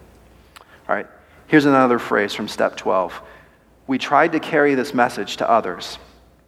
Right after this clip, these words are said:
The funny thing about people who have lost their feelings, lost their spiritual fire, is they can't even see that it's their own fault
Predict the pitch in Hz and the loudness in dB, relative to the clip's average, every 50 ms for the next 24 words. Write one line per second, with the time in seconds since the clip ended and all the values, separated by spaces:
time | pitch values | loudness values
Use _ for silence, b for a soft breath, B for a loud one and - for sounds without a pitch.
0 | _ _ _ _ _ _ _ - 202 226 - - 208 220 208 - 180 156 135 131 | _ _ _ _ _ _ _ -10 -8 -4 0 0 2 2 0 0 0 0 0 2
1 | 123 123 127 - - - - - - - - - - 175 170 - 160 156 147 143 | 4 4 4 2 0 -6 -16 -18 -20 -20 -14 -8 -6 -4 -2 0 0 0 0 0
2 | 147 143 139 143 143 147 139 135 120 120 113 107 - - 131 123 117 120 123 135 | -2 -2 -2 -2 -2 0 4 4 4 4 4 0 -6 -8 0 4 4 6 6 4
3 | - - - B B B B B B _ - 117 113 107 - - - 131 131 135 | 0 -6 -14 B B B B B B _ -4 -2 -2 -2 -2 -2 0 2 2 2
4 | 135 139 135 135 127 - 123 113 110 127 - - - 117 98 - - - - - | 2 0 -2 -2 -4 -2 0 2 2 2 0 -4 -6 -6 -6 -6 -10 -12 -8 -6
5 | 131 127 127 127 - 110 104 - - - - 113 113 120 120 120 120 117 120 120 | -6 -6 -6 -6 -8 -10 -12 -12 -8 -2 0 2 2 2 0 0 -2 -2 -4 -6
6 | B B B B B B B B B B B _ _ - 147 131 - 139 135 - | B B B B B B B B B B B _ _ -4 -4 0 2 0 0 0
7 | - - 185 180 170 151 135 113 120 113 107 - - - - 147 151 135 117 110 | -2 -4 -4 -2 0 -2 -2 -2 -4 -4 -6 -6 -6 -4 -2 0 0 0 0 -2
8 | 107 113 139 - - B B B B B B B B _ - 127 123 123 131 - | -4 -6 -8 -12 -16 B B B B B B B B _ 0 2 2 2 2 0
9 | - - 135 131 135 131 127 123 - - 131 - - - - - - | 0 0 2 2 2 2 0 -2 -2 -2 -2 -2 -2 -4 -8 -16 -18